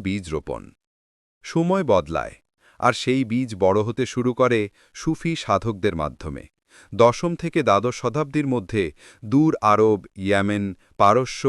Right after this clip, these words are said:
আর তুর্কি এলাকা থেকে বহু আল্লাহওয়ালা ব্যক্তি বাংলায় আসেন। তারা রাজপ্রাসাদে থাকেননি, ক্ষমতার কাছে যাননি, বরং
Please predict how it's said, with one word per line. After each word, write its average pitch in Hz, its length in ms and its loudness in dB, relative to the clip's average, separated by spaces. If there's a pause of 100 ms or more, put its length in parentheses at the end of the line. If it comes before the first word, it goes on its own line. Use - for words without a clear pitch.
(300)
আর 117 140 2 (100)
তুর্কি 160 440 -4
এলাকা 113 280 0
থেকে 156 300 -6
বহু 117 280 -2 (140)
আল্লাহওয়ালা 127 560 2
ব্যক্তি 98 380 -4
বাংলায় 87 480 0
আসেন। 76 320 -6 (520)
তারা 131 200 6
রাজপ্রাসাদে 113 760 0
থাকেননি, 101 580 -4 (380)
ক্ষমতার 190 460 0
কাছে 107 280 0
যাননি, 64 400 -4 (440)
বরং 143 300 6